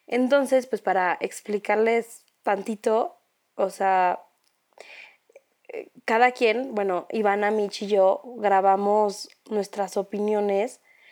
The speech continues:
sobre el documental y, o sea, son reflexiones individuales, o sea, en este caso no debatimos, no argumentamos, no complementamos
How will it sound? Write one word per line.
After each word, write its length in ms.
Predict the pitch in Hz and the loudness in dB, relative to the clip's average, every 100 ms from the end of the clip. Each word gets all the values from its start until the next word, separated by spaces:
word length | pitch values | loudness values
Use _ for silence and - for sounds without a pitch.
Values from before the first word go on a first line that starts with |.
| - _ | -20 _
sobre 1200 | - - 214 196 190 190 185 180 180 175 165 - | -16 -2 0 2 2 4 4 2 2 2 -2 -4
el 160 | 208 202 | -4 0
documental 920 | 196 196 208 196 196 196 208 220 359 - _ _ _ _ _ _ _ _ _ _ _ _ | 0 0 -2 -2 -2 2 4 4 0 -6 _ _ _ _ _ _ _ _ _ _ _ _
y, 880 | 233 220 208 202 196 196 190 190 - _ _ _ _ _ | -4 -2 0 0 2 2 2 0 -6 _ _ _ _ _
o 60 | 208 | -10
sea, 160 | 220 | -8
son 260 | 202 220 214 | -2 0 2
reflexiones 1080 | 226 226 220 202 - - 208 208 202 196 - | 0 0 -2 -2 -6 -2 0 0 -2 -2 -2
individuales, 800 | 196 196 190 190 196 190 185 185 | -2 0 2 4 2 2 -4 -6
o 80 | |
sea, 140 | 185 190 | -4 -2
en 100 | 190 | -2
este 240 | 185 208 | -4 -6
caso 320 | - 196 - | -4 -6 -4
no 220 | 202 202 196 | -4 0 2
debatimos, 800 | 202 175 208 202 196 196 196 - _ _ - - _ _ | 4 2 -2 -4 0 0 0 -10 _ _ -20 -20 _ _
no 640 | 220 208 202 196 196 202 196 | -6 -2 2 4 4 4 4
argumentamos, 880 | 185 185 185 180 180 196 185 185 | 2 -2 -4 -2 0 0 0 -2
no 160 | 196 196 | -2 -2
complementamos 1040 | 214 208 208 190 190 196 196 196 196 - | -2 -2 -4 -2 -4 -4 -2 -2 -2 -10